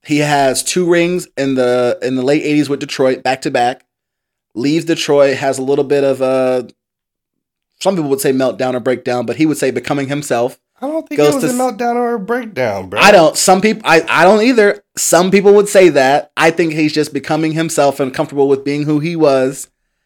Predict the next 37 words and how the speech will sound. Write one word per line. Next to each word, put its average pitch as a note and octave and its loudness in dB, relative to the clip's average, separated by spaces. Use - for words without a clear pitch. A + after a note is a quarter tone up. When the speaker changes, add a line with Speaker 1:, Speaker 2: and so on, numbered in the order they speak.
Speaker 1:
and, B2 -6
you C3+ -4
know, C3 -2
doing C#3 0
wild A#2+ -2
things, C#3+ -2
Carmen C3 -4
Electra C3+ 0
and B2+ -2
all B2+ 0
this, C3 -2
all B2+ 0
this C3 0
shit. - -4
Speaker 2:
He, C#4 -10
look, G3 0
it D3 0
seemed G#3 -2
to F3 -4
be D3 -4
very C#3+ 2
effective E3+ -2
in C3+ -2
Chicago C#3 2
when B2+ 2
they C3 2
let C3 0
Dennis C3 0
be C#3 -4
Dennis. C3 -2
Speaker 1:
Dennis E3 2
be-, D3 -2
became F3+ 2
Dennis E3 2
again C#3+ 0
in C#3+ -4
Chicago C3+ 0